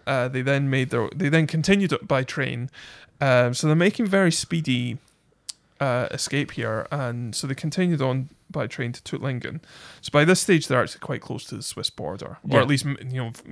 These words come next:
Speaker 1: get, making their way. You know, they've covered a fair amount of those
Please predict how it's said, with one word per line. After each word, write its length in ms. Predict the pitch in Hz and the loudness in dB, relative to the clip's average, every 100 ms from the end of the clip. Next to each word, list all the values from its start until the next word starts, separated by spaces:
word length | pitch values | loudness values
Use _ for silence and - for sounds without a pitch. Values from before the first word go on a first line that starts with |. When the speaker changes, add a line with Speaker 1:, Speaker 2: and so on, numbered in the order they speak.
| 151 | -4
Speaker 1:
get, 260 | 143 107 139 | 0 0 0
making 320 | 131 127 123 | -2 -2 -6
their 80 | 117 | -4
way. 180 | 117 107 | -4 -4
You 100 | 113 | -4
know, 140 | 110 | -6
they've 120 | 120 | -8
covered 520 | - 143 127 110 - - - - - - | -2 0 0 -2 -4 -16 -20 -20 -20 -12
a 60 | - | -4
fair 260 | - 139 | 4 4
amount 300 | 123 120 131 | 4 0 -4
of 80 | 127 | -6
those 240 | 123 123 | -6 -8